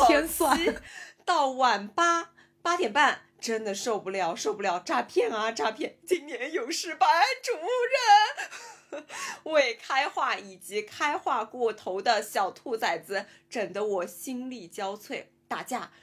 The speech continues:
Speaker 2: 撞坏玻璃，哦，搞色情都不在话下。这还是我们市最好的公立初中啊！布置工作永远任务重、时间紧、要求高的领导咱就不提了。总结，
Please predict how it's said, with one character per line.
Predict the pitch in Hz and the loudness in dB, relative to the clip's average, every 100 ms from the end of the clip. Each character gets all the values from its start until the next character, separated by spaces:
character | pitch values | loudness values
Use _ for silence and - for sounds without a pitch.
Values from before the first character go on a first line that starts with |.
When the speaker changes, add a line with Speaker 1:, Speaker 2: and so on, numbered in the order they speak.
| _ | _
Speaker 2:
撞 | 269 233 | -6 -4
坏 | 240 | -4
玻 | 214 247 | -4 -4
璃， | 240 165 - | -4 -8 -4
哦， | - 277 - | -2 -2 2
搞 | 285 254 | 2 2
色 | - 494 605 - | 0 -4 -4 -8
情 | 254 240 359 - | -10 -12 -14 -6
都 | 269 262 | -4 -4
不 | 262 196 | -6 -8
在 | 294 226 | -4 -4
话 | - 226 175 | -6 -10 -8
下。 | 233 185 - - | -8 -8 -10 -6
这 | - | -4
还 | 247 208 | -2 -2
是 | - 240 | -2 -4
我 | 208 | -4
们 | 170 196 | -6 -8
市 | - 247 | -8 -10
最 | - - 370 240 220 | -12 -6 -2 -2 -4
好 | - 170 | -6 -8
的 | 117 160 | -6 -8
公 | 165 220 220 | -6 -8 -8
立 | 233 175 | -10 -14
初 | - 208 208 | -16 -16 -10
中 | 208 196 | -10 -8
啊！ | - - _ _ - | -12 -16 _ _ -14
布 | 320 247 | -10 -8
置 | 254 233 | -6 -6
工 | 262 262 | -6 -10
作 | 269 233 196 | -6 -4 -4
永 | 202 202 | -6 -6
远 | 294 220 190 | -4 -6 -6
任 | 277 247 | -8 -8
务 | 208 | -8
重、 | 214 254 180 | -8 -10 -10
时 | - 190 | -12 -14
间 | 202 247 | -10 -10
紧、 | 240 160 - _ _ | -8 -12 -14 _ _
要 | 277 294 311 | -4 -4 -4
求 | - 214 | -8 -10
高 | 196 269 269 | -8 -4 -4
的 | 240 | -2
领 | 196 170 214 | -4 -6 -6
导 | 196 160 | -8 -8
咱 | - 185 202 | -8 -8 -8
就 | 277 240 | -8 -8
不 | 233 208 | -8 -18
提 | - - 165 | -16 -12 -6
了。 | 175 - _ _ | -6 -6 _ _
总 | - 208 180 | -10 -8 -8
结， | - 175 185 | -8 -4 -4